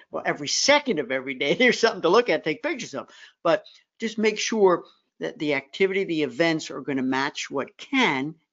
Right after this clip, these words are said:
and cannot be done on a smaller vessel.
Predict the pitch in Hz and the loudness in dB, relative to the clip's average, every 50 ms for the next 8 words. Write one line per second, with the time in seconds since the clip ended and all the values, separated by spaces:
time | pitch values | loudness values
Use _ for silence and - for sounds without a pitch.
0 | - 160 143 - - - 165 151 147 147 139 135 - - 147 131 123 120 123 156 | -10 -8 -8 -8 -8 -6 -2 -2 0 0 -2 -2 -4 -6 -6 -6 -6 -4 -2 0
1 | 175 190 170 139 117 113 123 143 165 - _ _ _ _ _ _ _ _ _ _ | 2 4 4 4 2 0 -2 -6 -8 -12 _ _ _ _ _ _ _ _ _ _
2 | - 147 135 131 127 - - - 139 131 123 117 113 113 110 _ _ _ _ - | -4 -2 0 0 -2 -4 -6 -4 -2 -2 0 0 -2 -4 -6 _ _ _ _ -8
3 | 113 117 113 - - - - 113 | -4 -4 -4 -4 -6 -10 -12 -16